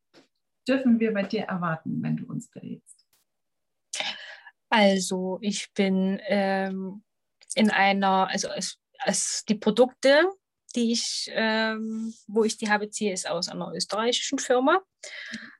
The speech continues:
Speaker 2: Hartberg. Äh, die werden, ähm, immer frisch, äh, aus hu-, zu hundert Prozent Natur, ähm, hergestellt,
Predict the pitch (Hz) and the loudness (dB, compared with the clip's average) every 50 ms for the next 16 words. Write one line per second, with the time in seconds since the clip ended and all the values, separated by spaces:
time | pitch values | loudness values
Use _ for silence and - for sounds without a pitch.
0 | _ _ - 202 202 - _ - 226 254 302 359 - - - _ _ _ _ _ | _ _ -4 -4 -4 -4 _ 2 4 4 4 2 -2 -8 -16 _ _ _ _ _
1 | _ _ - - 165 208 233 226 226 220 220 220 220 202 - - - _ _ - | _ _ -14 -4 0 2 4 4 4 4 4 2 0 -2 -6 -12 -20 _ _ -12
2 | - 226 208 196 208 196 196 196 202 208 202 - - - - 202 196 196 190 190 | -10 -8 -6 -4 -2 -2 -2 -2 -4 -6 -8 -10 -10 -6 -4 -2 -2 0 -2 -2
3 | 190 190 190 190 185 185 185 185 185 190 - _ - 226 240 269 269 262 - - | -2 -4 -4 -4 -4 -6 -6 -6 -8 -8 -8 _ 0 4 4 4 4 4 0 -2
4 | - - 262 349 403 - - - - - - _ _ _ _ _ _ _ _ _ | 2 4 4 4 4 2 -2 -6 -10 -12 -14 _ _ _ _ _ _ _ _ _
5 | _ - - - - - - _ _ _ _ _ _ - - - 220 233 226 220 | _ -20 -20 -20 -20 -20 -20 _ _ _ _ _ _ -14 -6 -2 0 0 2 2
6 | 220 220 208 - - 180 202 202 208 - - - - - 214 208 220 196 - - | 2 2 0 0 -2 -2 -2 -2 -4 -6 -8 -10 -10 -8 -6 -4 -4 -4 -6 -10
7 | - - - 226 208 208 226 214 - - 202 - - 208 208 202 208 208 _ 214 | -14 -8 -4 0 0 2 0 0 -2 -6 -8 -2 0 2 2 2 0 -2 _ 0
8 | 196 202 - - - 208 202 202 196 190 - - 196 196 190 185 185 185 180 180 | 0 0 -2 -6 -6 -2 0 2 2 2 0 -2 -4 -4 -4 -4 -2 -2 -2 -2
9 | 175 - 196 190 190 190 233 226 - - 247 247 262 294 320 311 - | -2 0 0 0 0 0 -2 -4 -2 0 2 2 4 2 2 -2 -6